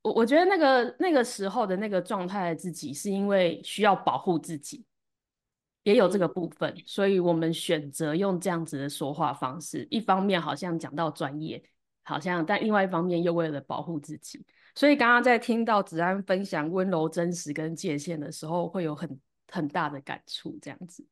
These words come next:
Speaker 1: 嗯。 <laughs>
Speaker 2: 是啊。然后关于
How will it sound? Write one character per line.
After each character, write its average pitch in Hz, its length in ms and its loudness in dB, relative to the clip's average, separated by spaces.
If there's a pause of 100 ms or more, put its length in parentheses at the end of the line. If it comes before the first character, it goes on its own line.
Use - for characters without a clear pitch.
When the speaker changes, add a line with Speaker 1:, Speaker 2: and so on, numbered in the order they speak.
(240)
Speaker 1:
嗯。 175 220 -10 (1400)
<laughs> - 600 -8
Speaker 2:
是 - 100 -14
啊。 147 260 -4 (1400)
然 165 120 2
后 185 300 4
关 185 260 0
于 165 120 0